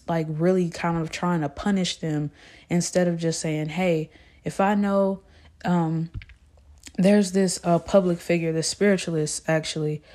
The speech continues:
uh, that's what I call, or occultist, I guess you could more so call her. But her name is Ajna, A J N A, Ajna Sarah, very popular on Instagram, uh, Sagittarius woman.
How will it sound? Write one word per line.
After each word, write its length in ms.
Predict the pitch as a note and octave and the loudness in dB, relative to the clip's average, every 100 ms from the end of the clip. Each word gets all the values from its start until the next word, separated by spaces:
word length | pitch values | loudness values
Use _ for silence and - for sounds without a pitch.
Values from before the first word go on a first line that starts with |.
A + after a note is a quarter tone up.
| - - - | -20 -12 -2
uh, 180 | D#3+ D3+ | 0 2
that's 240 | E3 E3 | 2 0
what 120 | D#3+ | -4
I 40 | D3+ | -4
call, 220 | D3 - | -4 -2
or 220 | D#3+ D#3 | 0 0
occultist, 800 | - - G#3 F#3 - - - - - | -2 -2 0 0 -2 -8 -6 -8 -6
I 80 | D3+ | -4
guess 260 | D3+ D3 | -4 -6
you 80 | D#3 | -6
could 140 | D3+ D3 | -6 -4
more 180 | D3 | -4
so 220 | D3 D3 D3 | -6 -8 -8
call 260 | D3+ D3 | -4 -2
her. 260 | D3 D3 C#3+ - - - - | -2 -2 -4 -10 -20 -10 2
But 80 | G3 | 4
her 220 | G3+ F#3 | 6 4
name 220 | F#3 G#3 | 2 0
is 160 | E3+ - | 0 -2
Ajna, 720 | D#3+ E3+ F3 E3 D3+ C#3+ D3 - | 0 2 2 2 0 -2 -6 -2
A 260 | E3 F3+ | 2 2
J 540 | F#3 F3 E3 D#3+ D#3 E3 - - - _ | 2 0 2 2 -2 -6 -14 -20 -20 _
N 160 | E3+ E3+ | 2 2
A, 320 | - D3 C#3 - | 2 -2 -2 0
Ajna 420 | F3 F#3 F#3 F3 | 2 2 0 -2
Sarah, 580 | - D#3+ D3+ C#3+ D3 F3 | -2 -2 0 -2 -4 -4
very 560 | E3 G3 G3 F#3+ F#3 - | 2 2 2 0 -2 -4
popular 540 | - E3+ E3 D#3 D3 | -2 -2 -2 -2 -4
on 300 | - D3+ D3 C#3+ | -2 -2 -2 -2
Instagram, 600 | D#3 - D3+ C#3+ C#3+ C#3+ - - - - - | -4 -4 -4 -4 -4 -6 -12 -20 -20 -18 -6
uh, 180 | C#3+ C#3+ | -2 -2
Sagittarius 720 | - F#3 E3+ - F3+ D#3 D#3 | 0 0 0 0 2 2 -2
woman. 380 | D#3+ D3+ D3 D#3+ | -4 -4 -4 -6